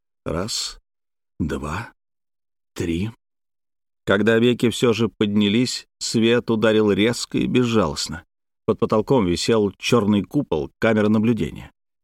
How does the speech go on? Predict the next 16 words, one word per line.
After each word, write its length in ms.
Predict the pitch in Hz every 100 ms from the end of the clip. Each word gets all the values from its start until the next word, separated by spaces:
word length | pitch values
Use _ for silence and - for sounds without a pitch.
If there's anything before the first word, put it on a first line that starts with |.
| _ _ -
А 140 | 92
рядом 360 | 92 139 151 156
светодиодная 680 | - 151 151 147 143 139 139
лампа, 540 | 110 95 90 117 127 -
таких 340 | 87 - 107
здесь 260 | 95 98 -
несколько, 500 | 98 104 123 113 98
одна 200 | 90 92
разбита. 520 | 101 98 67 - - _ _ _ _ _ _ _ -
Осколки 400 | 110 - 151 123
рассыпались 540 | 123 117 131 117 117
по 140 | - 143
полу 220 | 135 131
и 180 | - 123
холодно 420 | - 135 127 120
блестели. 560 | 113 117 - 67 62